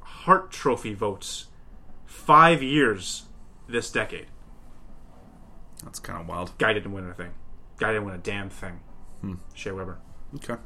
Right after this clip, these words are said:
Speaker 2: Um, my number three, ironically, was traded for Shea Weber. <laughs> Uh,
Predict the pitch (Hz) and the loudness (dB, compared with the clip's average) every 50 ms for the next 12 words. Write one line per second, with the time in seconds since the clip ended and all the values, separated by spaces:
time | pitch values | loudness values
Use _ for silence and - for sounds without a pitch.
0 | - - - - - - - - - - - - - - - - - - - - | -10 -10 -8 -10 -10 -12 -12 -12 -12 -12 -12 -12 -12 -14 -14 -14 -14 -14 -14 -12
1 | - - 113 123 131 135 131 131 131 131 131 131 139 147 151 147 147 135 - - | 2 6 8 10 12 12 12 10 8 8 10 12 12 12 12 10 8 6 6 4
2 | 143 143 139 139 135 131 123 117 117 113 110 113 117 120 117 110 - 117 110 104 | 6 8 8 8 8 8 10 10 10 10 10 10 10 10 8 6 4 4 4 4
3 | 101 98 - - 110 113 127 123 110 90 - - - 90 87 85 85 - - - | 4 0 2 4 6 6 6 6 4 2 0 0 2 2 2 2 2 0 0 -2
4 | 87 85 85 85 85 85 90 85 73 90 104 107 - - - - - - - - | -2 -2 -2 -2 -2 0 0 0 2 4 6 6 6 6 4 4 4 4 2 0
5 | - - - - - - - - - - - | -2 -4 -6 -2 -2 -2 -2 6 8 8 8